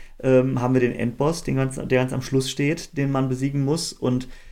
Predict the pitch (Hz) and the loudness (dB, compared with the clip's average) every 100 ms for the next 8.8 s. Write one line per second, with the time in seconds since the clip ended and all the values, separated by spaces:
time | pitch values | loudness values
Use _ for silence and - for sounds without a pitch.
0 | - - 131 123 123 123 120 120 135 123 | -18 -2 2 2 2 0 -2 -4 -2 -2
1 | 127 - - - 127 123 131 127 127 139 | -4 -8 -14 -4 -4 -2 -4 -4 -2 0
2 | 135 135 127 127 117 123 131 143 143 - | 2 0 -2 -4 2 2 4 0 -4 -12
3 | - _ - 127 123 123 127 - 127 127 | -20 _ -4 2 2 2 -4 -12 -8 -4
4 | 143 139 - 131 135 127 127 135 - 131 | 0 -2 -2 -2 0 2 2 2 0 0
5 | 127 127 - 131 123 123 127 - 117 127 | 0 -2 0 4 4 4 0 -4 0 2
6 | 139 139 123 135 135 156 151 156 - - | 2 2 2 0 0 0 0 -2 -6 -20
7 | - - 143 147 147 147 - 131 127 127 | -20 -4 2 4 4 4 0 0 2 2
8 | 127 - 127 120 120 117 117 127 | -2 -4 -2 0 2 2 0 -4